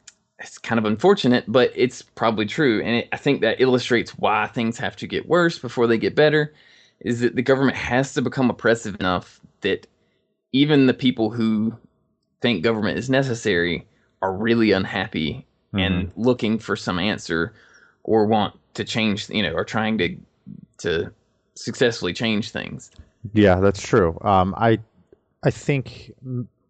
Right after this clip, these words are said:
Speaker 2: I wouldn't have necessarily, I mean, he did it for literary effect, so I won't fault him, but I don't necessarily think it's true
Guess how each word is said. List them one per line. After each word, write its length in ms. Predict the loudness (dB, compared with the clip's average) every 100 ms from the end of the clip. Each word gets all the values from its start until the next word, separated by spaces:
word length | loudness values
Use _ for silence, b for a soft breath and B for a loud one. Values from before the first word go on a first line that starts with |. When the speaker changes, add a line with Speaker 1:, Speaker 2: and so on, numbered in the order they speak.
| _
Speaker 2:
I 140 | 0 2
wouldn't 260 | 2 0
have 160 | -4 0
necessarily, 800 | 0 0 -4 2 4 6 4 2
I 60 | 0
mean, 160 | -2
he 140 | -2 -2
did 160 | -2
it 80 | -2
for 100 | -2
literary 560 | 0 2 4 4 4 2
effect, 380 | 2 0 0
so 100 | -2
I 120 | 0 2
won't 260 | -2 -6
fault 280 | 0 2 2
him, 220 | -2 -2
but 80 | 2
I 120 | 2
don't 160 | 0 -2
necessarily 520 | -6 -8 -4 -2 -2
think 240 | -6 -10
it's 140 | -10 -14
true 560 | -14 -4 2 4 2